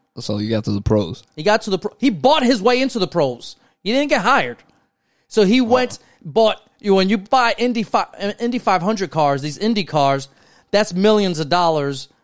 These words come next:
Speaker 2: towards investment. And, like, you know, go,
Speaker 1: Yeah.
Speaker 2: you're going against corporations. You're going against Ford, Porsche, all these companies.
Speaker 1: Well, it's a money sink to begin with.
Speaker 2: Yeah.
Speaker 1: That's, that's why you see, like, fifty-five thousand fucking ads on a car.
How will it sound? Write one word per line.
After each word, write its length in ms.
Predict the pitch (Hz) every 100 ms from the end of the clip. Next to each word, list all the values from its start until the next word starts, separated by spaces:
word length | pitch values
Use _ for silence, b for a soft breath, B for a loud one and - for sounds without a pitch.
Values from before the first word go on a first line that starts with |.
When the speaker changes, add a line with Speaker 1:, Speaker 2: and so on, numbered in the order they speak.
| _ _ _ _ _
Speaker 2:
towards 280 | - 170 147
investment. 600 | 151 143 165 - 135 123
And, 100 | 135
like, 200 | 139 139
you 100 | 170
know, 120 | 156
go, 100 | 151
Speaker 1:
Yeah. 60 | 196
Speaker 2:
you're 140 | 196
going 180 | 190 233
against 240 | 214 202 -
corporations. 480 | 208 190 175 165
You're 80 | 139
going 160 | 190 226
against 280 | 196 143 -
Ford, 480 | 202 185 180 175
Porsche, 440 | - 185 180 - 170
all 220 | 160 190
these 200 | 170 156
companies. 600 | - 175 147 131 131 123
Speaker 1:
Well, 160 | 156 175
it's 120 | 247
a 60 | 113
money 280 | 131 143
sink 280 | 110 - 104
to 100 | 101
begin 360 | 98 92 107 117
with. 160 | 95
Speaker 2:
Yeah. 160 | - 151
Speaker 1:
That's, 100 | 120
that's 320 | - 143 131
why 220 | 120 139
you 140 | 127 110
see, 200 | - 113
like, 400 | 104 95 98 -
fifty-five 640 | - 123 104 - 107 104
thousand 380 | 107 107 104 98
fucking 280 | - 95 98
ads 400 | - 104 104 104
on 80 |
a 60 | 95
car. 340 | - 101 92